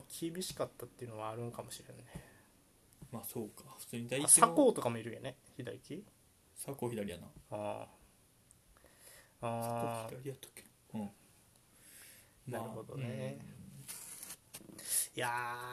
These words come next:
Speaker 1: ー。
Speaker 2: またフランスがおりすぎるんか。
Speaker 1: まあまあ、それもあると思う。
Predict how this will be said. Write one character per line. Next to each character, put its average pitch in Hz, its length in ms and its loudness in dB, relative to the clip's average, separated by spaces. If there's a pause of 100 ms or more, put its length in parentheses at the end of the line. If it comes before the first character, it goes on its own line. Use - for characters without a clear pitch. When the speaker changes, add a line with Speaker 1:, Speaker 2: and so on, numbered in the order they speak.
(160)
Speaker 1:
ー。 131 200 -8
Speaker 2:
ま 123 80 -12
た - 120 -16
フ - 180 -6
ラ 165 80 0
ン 175 60 -4
ス 175 100 -2
が 151 80 4
お 165 100 4
り 185 60 2
す 185 160 4
ぎ 185 80 0
る 175 80 0
ん 139 80 -6
か。 - 140 -14 (300)
Speaker 1:
ま 147 240 10
あ 139 40 8
ま 135 100 6
あ、 131 40 6
そ 147 180 12
れ 147 80 8
も 151 380 4
あ 156 60 12
る 143 120 6
と 147 140 8
思 139 180 12
う。 - 160 6